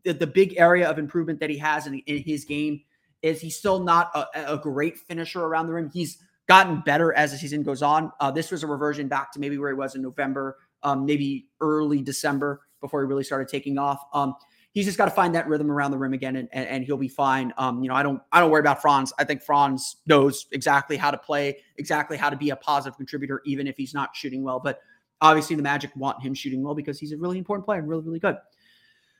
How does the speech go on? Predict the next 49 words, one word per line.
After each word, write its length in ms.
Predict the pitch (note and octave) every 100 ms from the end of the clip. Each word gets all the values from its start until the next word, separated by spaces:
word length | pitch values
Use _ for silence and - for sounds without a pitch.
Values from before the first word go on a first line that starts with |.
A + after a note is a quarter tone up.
| _ _ -
Couple 200 | B3 B3
guys 280 | A#3 A3+
we 40 | A3+
gotta 160 | A3
mention. 600 | G#3+ G#3+ G#3 A3+ G3+ - _
Gary 220 | G3+ G#3
Harris, 320 | F#3+ G3 G3
potentially 460 | - E3 F#3+ F#3 F#3
his 160 | E3+ E3+
last 320 | E3 E3 -
game 120 | F3
with 100 | E3
the 60 | D#3+
Magic, 360 | E3+ E3+ E3
fifteen 360 | - F3+ F3+ E3
points, 280 | E3+ E3 -
five 260 | E3 D#3+
for 80 | E3
nine 200 | D#3 D3+
shooting, 420 | - E3 D#3 D3+
five 180 | D3+ D3
for 60 | D3+
nine 220 | C#3+ C#3+
from 180 | C3+ B2
deep. 340 | E3+ F3 E3+ _ _ _ -
Um, 280 | D3+ C#3 C3+ -
he's 220 | D#3+ D3
just 160 | D#3
a 40 | D3+
reliable 380 | D3 D3+ D#3 D3
three-point 400 | D#3 C#3+ D3+ C#3
shooter. 220 | D#3+ D3
You 160 | C#3
get 120 | C3 D3+
him 120 | D3
in 40 |
that, 160 | D3 C3+ -
you 100 | D3
get 80 | F#3
him 80 | F3
in 60 |
that 180 | D#3 D3
left 280 | D3+ D3+ -
corner, 260 | E3 D3+
especially. 480 | C3+ - D3 - D3
He's, 260 | B2+ D3+ C3+
he's 320 | D#3+ D#3+ D3
hitting 300 | - C#3+ D#3
it. 160 | D3+